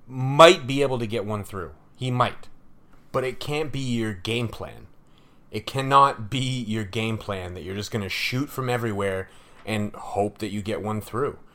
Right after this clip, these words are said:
Speaker 2: And that's basically what the Habs did. They just tried to shoot everything and see what they might be able to get out of it. And they didn't get any bounces, which they would have required some very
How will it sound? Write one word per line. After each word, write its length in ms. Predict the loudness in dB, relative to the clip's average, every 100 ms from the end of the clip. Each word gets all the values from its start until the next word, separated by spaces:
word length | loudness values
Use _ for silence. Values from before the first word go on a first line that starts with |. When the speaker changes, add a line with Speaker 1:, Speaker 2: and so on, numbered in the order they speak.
| -20 -20 -10
Speaker 2:
And 140 | -2
that's 180 | 0 0
basically 500 | 0 -2 -2 -4 -4
what 120 | -4
the 80 | -4
Habs 340 | -2 -4 -4 -6
did. 280 | -6 -6
They 100 | -10
just 220 | -10 -12 -4
tried 240 | -2 -2
to 60 | -6
shoot 340 | -6 -4 -2
everything 560 | -2 -4 -6 -6 -6 -8 -18 -20 -20 -18
and 500 | -8 -6 -6 -8 -10 -12
see 420 | -6 -4 -2 -2
what 180 | -2 -2
they 120 | -2
might 240 | -2 -2 -2
be 80 | -4
able 160 | -4
to 80 | -8
get 220 | -4 -2
out 160 | 0 -2
of 100 | -4
it. 220 | -6 -8 -20 -20 -20 -8
And 100 | -4
they 80 | -2
didn't 220 | -2 -2
get 100 | -2
any 140 | -2
bounces, 680 | 2 2 2 -2 -6 -6 -10 -14 -20 -14 -6
which 440 | -4 -4 -6 -8 -14 -6
they 140 | -4
would 160 | 0 0
have 100 | 0
required 640 | -2 4 8 8 8 2
some 420 | -4 -4 -2 -2 -6
very 680 | -8 2 4 6 4 -4